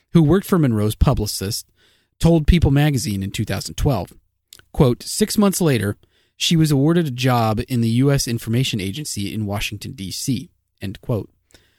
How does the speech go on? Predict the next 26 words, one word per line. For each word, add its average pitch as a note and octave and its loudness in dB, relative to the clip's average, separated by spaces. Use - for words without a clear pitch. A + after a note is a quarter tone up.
Newcomb C4 4
helped F3+ 2
Bobby C3+ 2
Kennedy A#2 2
in G#2 0
his A2 -2
senatorial D3+ 0
campaign G2+ -2
in G2+ -4
nineteen G2 -10
sixty-four - -6
and C#3 4
was B2+ 2
also D3 0
his C#3 -2
campaign A#2+ 0
manager G#2+ -4
in G#2 -4
the G#2 -4
nineteen G#2 -6
sixty-eight G2 -8
presidential A2+ -2
election G2+ -6
until G#2+ -8
his G#2 -8
assassination. - -8